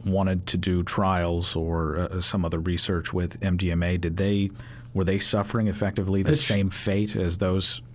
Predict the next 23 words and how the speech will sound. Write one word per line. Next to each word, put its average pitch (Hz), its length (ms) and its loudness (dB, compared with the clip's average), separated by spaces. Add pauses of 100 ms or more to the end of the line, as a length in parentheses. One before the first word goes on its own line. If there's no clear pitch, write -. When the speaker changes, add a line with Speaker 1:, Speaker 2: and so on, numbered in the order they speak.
(100)
Speaker 1:
with 95 340 -2
L 92 140 0
S 85 160 -2
D 98 180 2
in 95 80 2
the 85 180 0
Speaker 2:
Oh, 131 120 6
yes, 147 120 4
it 113 240 4
wa-, 131 100 6
Speaker 1:
seventies? 131 100 2
Speaker 2:
it 131 60 6
was 127 120 6
shut 135 240 2
down 123 240 0
completely. 113 640 -2 (580)
And, 131 520 2
um, 123 580 0
and 139 160 2
so 143 120 2
that's 147 300 2
where, 131 600 2 (100)
uh, 123 460 0